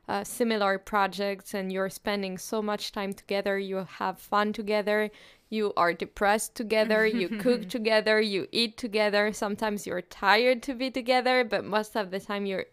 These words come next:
Speaker 1: enjoying it so much. So
Speaker 2: Mm-hmm.
Speaker 1: this is, for me,
Speaker 2: Yeah.
Speaker 1: this is the best thing of it. What's about you?
Speaker 2: Yeah, I was thinking about, uh, saying, like, the people you get to know,
Speaker 1: Mm-hmm.
Speaker 2: and also sometimes they have a kind of a same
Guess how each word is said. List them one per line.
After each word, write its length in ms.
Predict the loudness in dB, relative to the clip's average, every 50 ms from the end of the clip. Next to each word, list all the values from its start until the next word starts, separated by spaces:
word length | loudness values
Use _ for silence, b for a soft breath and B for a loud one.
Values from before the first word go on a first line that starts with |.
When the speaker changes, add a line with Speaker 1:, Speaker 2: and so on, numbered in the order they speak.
| _ -10 -8
Speaker 1:
enjoying 520 | -8 -6 -2 -2 0 0 0 -2 -2 -2
it 220 | -2 -2 -4 -6 -12
so 680 | -18 -16 -16 -14 -8 -2 0 2 2 2 2 0 -2 -4 -8
much. 460 | -8 -6 -4 -4 -6 -6 -10 -14 -20 B B B B B -16 -10
So 140 | -4 -4 -2
Speaker 2:
Mm-hmm. 100 | -2 2
Speaker 1:
this 200 | 2 0 2 0
is, 220 | -4 -8 -8 -12 -20 _ _ _ -10
for 180 | -4 -2 0
me, 120 | 2 2 0
Speaker 2:
Yeah. 60 | 0 0
Speaker 1:
this 200 | -2 -2 -2 -4
is 140 | -6 -6 -6
the 100 | -10 -6
best 360 | -6 -6 -6 -6 -8 -12 -16 -12 -10
thing 200 | -8 -6 -4 -6
of 120 | -6 -6
it. 160 | -8 -12 -14 _ _ _
What's 240 | -4 -2 -2 -2 0
about 200 | 0 -2 -2 -2 -2 -4
you? 200 | -4 -4 -4 -6 -10 _ -20 -18 -14 -10
Speaker 2:
Yeah, 520 | -8 -8 -6 -6 -6 -8 -8 -10 -12 -16 -16 -14
I 200 | -12 -10 -8 -8 -8
was 160 | -8 -8 -10
thinking 340 | -12 -12 -14 -14 _ -16 -12
about, 300 | -10 -8 -8 -8 -8 -12 _ b b b b b b b b b _ -4
uh, 380 | -2 -2 0 -2 -2 -4 -8
saying, 380 | -8 -6 -6 -6 -6 -6 -8 -8
like, 240 | -8 -10 -10 -12 -10
the 320 | -8 -8 -6 -8 -10 -14 -12 -10
people 300 | -10 -10 -10 -10 -12 -10
you 140 | -8 -8 -8
get 180 | -8 -10 -10 -10
to 80 | -14
know, 380 | -12 -12 -10 -8 -8 -10 -10 -12 _ -14
Speaker 1:
Mm-hmm. 240 | -14 -10 -8 -8 -8 -8 -8
Speaker 2:
and 200 | -8 -8 -6 -8
also 300 | -8 -8 -10 -10 -10 -10
sometimes 680 | -10 -10 -12 -12 -12 -10 -8 -8 -8 -8 -10 -12 -12 -10
they 120 | -10 -10
have 500 | -10 -10 -8 -6 -6 -6 -6 -8 -10 -18 _ _ _ -16
a 200 | -14 -14 -14 -12
kind 260 | -10 -10 -10 -10 -10
of 140 | -12 -10 -12
a 100 | -12 -12
same 640 | -12 -12 -10 -8 -6 -6 -6 -8 -10 -12 -14 -16